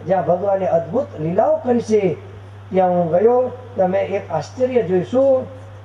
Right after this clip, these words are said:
કે હે મુનીશ્વર, એકા તુ તરુણી તત્રઃ," એક તરુણી યુવતી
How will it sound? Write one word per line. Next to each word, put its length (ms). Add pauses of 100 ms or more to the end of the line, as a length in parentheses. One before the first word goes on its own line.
કે 220
હે 340
મુનીશ્વર, 720 (320)
એકા 500
તુ 240
તરુણી 440 (560)
તત્રઃ," 680
એક 240
તરુણી 460
યુવતી 540